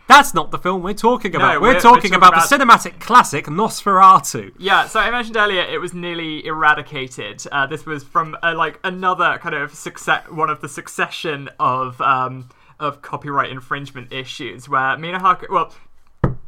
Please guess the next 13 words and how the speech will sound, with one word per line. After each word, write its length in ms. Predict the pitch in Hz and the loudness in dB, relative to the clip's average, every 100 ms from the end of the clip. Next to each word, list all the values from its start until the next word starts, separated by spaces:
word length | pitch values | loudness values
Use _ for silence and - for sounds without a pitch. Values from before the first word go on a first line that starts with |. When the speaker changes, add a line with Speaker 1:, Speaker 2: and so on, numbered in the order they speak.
| - | -6
Speaker 1:
Not 140 | 202 131 | -6 -6
Mina 200 | 110 104 | -8 -4
Harker. 640 | 117 123 170 190 240 - | 0 0 0 0 0 2
Speaker 2:
<laughs> 40 | |
Um, 380 | 196 196 196 190 | 8 8 8 4
Speaker 1:
She 120 | 285 247 | -2 -2
wasn't 240 | 175 226 | -2 -4
real, 260 | 254 247 147 | -4 -2 -2
Lucy. 360 | 107 - 98 | -6 -10 -12
Speaker 2:
Florence 480 | 147 233 240 233 220 | -2 2 4 2 0
Stoker. 840 | - - 226 214 214 - 147 95 - _ _ _ _ - | -12 -6 -2 0 -2 -4 -4 -4 -10 _ _ _ _ -16
Is 120 | 202 | -8
that, 240 | 427 - | -6 -6